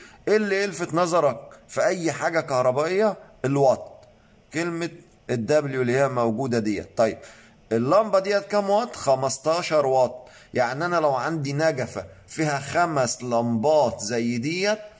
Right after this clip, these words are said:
يبقى خمسة في خمستاشر هتعمل معايا خمسة وسبعين وات ساعة.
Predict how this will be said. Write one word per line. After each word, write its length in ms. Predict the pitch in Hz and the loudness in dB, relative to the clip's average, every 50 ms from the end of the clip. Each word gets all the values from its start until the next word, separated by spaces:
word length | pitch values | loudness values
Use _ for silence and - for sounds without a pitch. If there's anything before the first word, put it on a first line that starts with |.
| _ _ - | _ _ -6
يبقى 280 | 117 117 117 - 113 | -6 -6 -4 -6 -8
خمسة 540 | - - 156 160 156 131 - - 117 98 92 - - - _ - | -6 -4 -2 -2 -2 -4 -6 -8 -8 -8 -10 -12 -20 -20 _ -16
في 80 | - 120 | -12 -10
خمستاشر 880 | 107 120 120 120 120 - - 151 160 175 170 170 185 185 185 190 190 - - - - - | -8 -6 -6 -6 -8 -6 -4 -2 -2 -2 -2 -2 -4 -4 -4 -6 -8 -12 -18 -16 -10 -8
هتعمل 480 | 110 117 170 170 170 160 151 147 143 | -6 -4 -2 -2 -2 -2 -4 -4 -6
معايا 720 | 135 127 120 117 135 147 151 156 151 151 147 143 143 - - - - | -4 -4 -2 0 0 0 2 2 2 2 2 0 -4 -8 -14 -18 -14
خمسة 560 | - - 143 151 151 143 - - 147 143 131 | -4 -2 -2 -2 -2 -2 -6 -6 -6 -4 -4
وسبعين 720 | 117 117 113 - 123 113 104 120 117 143 147 151 147 135 117 | -4 -6 -6 -4 -4 -4 -2 -2 -2 -2 -2 -4 -4 -4 -4
وات 380 | 123 131 139 135 131 - - - - - - - _ _ _ - | 0 0 0 0 0 -4 -10 -18 -20 -20 -20 -20 _ _ _ -16
ساعة. 720 | - - - - 147 147 147 139 123 104 87 87 82 80 | -12 -10 -8 -6 -4 -2 -2 -2 -2 -2 -4 -6 -8 -10